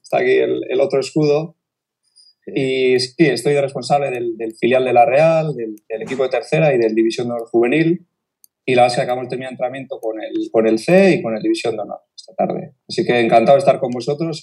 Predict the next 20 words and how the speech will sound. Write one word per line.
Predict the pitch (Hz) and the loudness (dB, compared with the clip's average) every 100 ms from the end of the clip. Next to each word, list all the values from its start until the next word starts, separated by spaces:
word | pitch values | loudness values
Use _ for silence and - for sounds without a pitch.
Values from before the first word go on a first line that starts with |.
| 123 | -8
y, | |
y | 110 104 110 | -8 -8 -4
de | 113 | -4
recordar | 113 - 113 127 123 | -4 -2 2 2 2
buenos | 120 120 117 | -2 -6 -8
momentos, | 123 131 147 - | -12 -2 -2 0
que | |
eso | 113 117 | -4 -2
también | 113 117 113 113 _ _ _ _ _ | -4 -4 -6 -10 _ _ _ _ _
se | - | 2
vive, | 139 127 113 | 4 4 6
¿no? | 139 | 6
Alimentar | 120 113 117 110 123 | 4 2 -2 2 4
esos, | 117 120 117 113 - - - | 2 -2 -6 -6 -12 -16 -14
esos | 120 123 120 110 113 113 _ _ _ | -8 -4 -4 -4 -6 -8 _ _ _
momentos | 123 123 117 | -6 -4 -2
tan | 117 120 | 0 -2
nostálgicos, | 113 139 139 117 110 | 0 0 0 -4 -6
tan | 120 | -6
bonitos. | 120 139 185 196 196 | -6 -2 0 0 -4